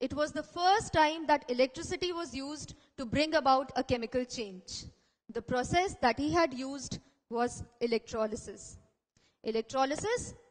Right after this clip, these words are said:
comes from two words, electro and lysis. Electro means the flow of electrons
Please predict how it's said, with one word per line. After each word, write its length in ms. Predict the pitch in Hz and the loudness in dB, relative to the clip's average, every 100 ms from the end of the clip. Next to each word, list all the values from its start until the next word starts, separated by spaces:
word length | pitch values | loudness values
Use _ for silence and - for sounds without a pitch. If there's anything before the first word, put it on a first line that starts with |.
| - | -6
comes 280 | 226 240 - | -4 -4 -8
from 180 | 247 226 | -10 -8
two 160 | 262 254 | -10 -4
words, 500 | 247 320 311 - - _ _ _ | 2 2 2 -6 -16 _ _ _
electro 640 | 226 226 226 - 330 370 427 - - | -2 2 0 0 -4 -4 -4 -10 -4
and 200 | 226 208 | -4 -2
lysis. 500 | 214 403 554 - - - _ _ _ _ | -4 0 0 0 -10 -16 _ _ _ _
Electro 480 | 262 285 294 349 381 | 4 6 4 0 -2
means 480 | 359 359 381 - - _ _ | 0 -2 -4 -6 -10 _ _
the 120 | 226 | -12
flow 340 | 247 302 339 339 | -8 -2 4 4
of 100 | 339 | 4
electrons 720 | 247 233 226 - 320 392 415 | 0 0 -2 -2 -2 -2 -6